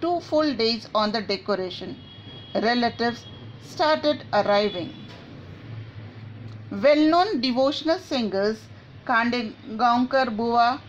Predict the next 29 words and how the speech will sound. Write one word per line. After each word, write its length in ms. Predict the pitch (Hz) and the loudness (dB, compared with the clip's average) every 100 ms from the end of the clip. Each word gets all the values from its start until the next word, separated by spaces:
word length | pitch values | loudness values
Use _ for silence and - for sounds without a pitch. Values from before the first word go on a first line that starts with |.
| - - 285 | -18 -6 0
Parasu 500 | 294 294 302 294 226 | 4 4 4 0 4
Bua, 500 | 247 233 233 247 - - - | 4 6 4 2 -2 -16 -2
Kalekar 580 | 247 262 269 269 294 233 | 2 4 2 4 4 4
Ba-, 300 | 247 254 247 | 4 4 2
Bapu, 580 | 220 233 233 233 233 262 - - | 2 2 2 2 2 0 -10 -2
Masterji, 760 | 220 233 - 240 202 226 262 - - - 190 | 0 0 2 0 2 -2 -4 -8 -20 -8 0
Jija 460 | 277 285 294 269 | 2 4 2 2
Bua 460 | 220 240 226 220 - - - | 4 4 6 4 0 -12 -2
and 240 | 262 247 | 2 4
Vithoba 560 | 247 247 302 262 277 - | 4 4 4 6 4 2
of 220 | 226 233 | 2 2
Waregaon 640 | 214 208 220 202 208 220 233 - - | 4 4 4 2 2 2 0 -12 -12
came 240 | - 302 440 | -2 0 2
with 200 | 427 392 | 2 2
their 140 | 285 285 | 2 0
troops. 500 | - 180 - - - - - - | 0 0 -2 -14 -16 -18 -20 -4
People 320 | 247 254 269 254 | 0 2 4 4
looked 340 | 233 466 - | 4 0 0
forward 440 | 359 269 226 247 254 - - - | 2 4 4 2 0 -14 -12 0
with 220 | 220 - | 0 2
delight 600 | 226 202 226 226 190 - - - | 2 4 4 4 0 -6 -18 0
of 200 | 190 175 | 0 2
the 180 | 202 170 - | 0 0 0
forthcoming 720 | 240 247 - 254 226 240 247 - | 2 2 0 0 2 2 0 0
contest 600 | 285 311 233 220 - - - - | 2 2 2 -2 -4 -14 -16 -4
among 340 | 196 208 233 226 | 0 2 2 2
the 120 | 214 | 0
various 540 | 180 220 233 254 - | 2 0 0 -2 -4
troops. 520 | - 160 - - - | -8 -10 -10 -14 -14